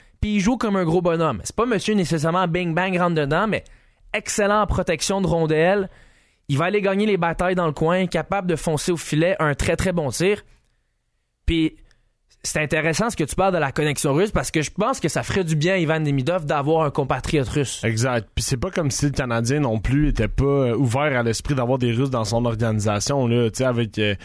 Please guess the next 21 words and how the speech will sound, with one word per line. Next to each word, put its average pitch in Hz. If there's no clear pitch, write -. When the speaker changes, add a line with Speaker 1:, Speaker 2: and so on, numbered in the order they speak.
Speaker 2:
le 113
repêchage 120
de 123
Jarovski, 139
euh, 107
on 110
semble 160
vouloir 131
quand 127
même 135
pousser -
dans 135
cette 120
direction-là, 117
Speaker 1:
Pogachev, 123
Speaker 2:
tranquillement. 147
Speaker 1:
encore 123
une 120
Speaker 2:
Pogachev 127
Speaker 1:
fois. 139
Speaker 2:
aussi. 143